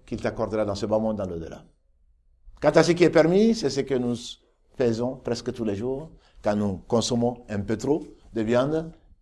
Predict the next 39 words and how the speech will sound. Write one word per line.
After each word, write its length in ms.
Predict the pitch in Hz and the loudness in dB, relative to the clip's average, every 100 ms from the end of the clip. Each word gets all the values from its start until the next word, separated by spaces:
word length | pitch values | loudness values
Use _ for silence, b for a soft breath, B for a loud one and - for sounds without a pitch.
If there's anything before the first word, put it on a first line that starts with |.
| _ _ - | _ _ -4
que 80 | 123 | 0
l'on 140 | 110 | 2
achète 260 | 110 113 107 | 0 -2 -2
chez 100 | 120 | -2
le 80 | 107 | -2
boucher 420 | 107 110 175 170 | -2 0 0 0
ou 120 | 147 | 0
ailleurs, 320 | 143 127 85 - | 0 0 -4 -8
que 80 | - | -6
l'on 80 | 107 | -6
sacrifie, 500 | 117 117 104 185 190 - - | -6 -6 -8 -6 -8 -10 -10
c'est 200 | - 127 | -4 0
permis 320 | 127 113 143 185 - - | 0 0 -2 -6 -14 -6
au 100 | 117 | -2
nom 140 | 127 113 | 0 0
d'Allah 280 | 113 113 | 0 0
subhanahu 460 | 113 107 117 104 101 | -2 -4 -2 -2 0
wa 100 | 107 | 0
ta'ala, 280 | 127 143 135 | 2 2 4
en 60 | 120 | 2
ne 80 | 113 | 0
vouant 460 | 110 135 143 - B B B | 0 0 0 -2 B B B
donc 320 | 117 127 120 131 - | 2 2 2 0 2
cette, 240 | 143 120 | 2 2
ce, 280 | - 151 139 | 2 4 4
cet 200 | 147 165 | 4 4
acte 300 | 170 165 165 | 4 2 0
que 280 | 175 208 - - | 0 0 -6 -12
à 160 | 110 117 | -8 -4
Allah 160 | 123 113 | -2 -4
subhanahu 460 | 107 - 110 98 | -6 -6 -6 -6
wa 100 | 104 | -10
ta'ala. 280 | 104 - - _ - - _ _ - _ _ - - | -10 -12 -16 _ -20 -20 _ _ -20 _ _ -4 8
Parmi 240 | 165 220 | 10 12
les 100 | 208 | 12
choses 200 | 208 185 | 12 8
qui 80 | 175 | 6
sont 100 | 170 | 4
interdites, 640 | 160 165 170 220 226 | 6 8 6 6 2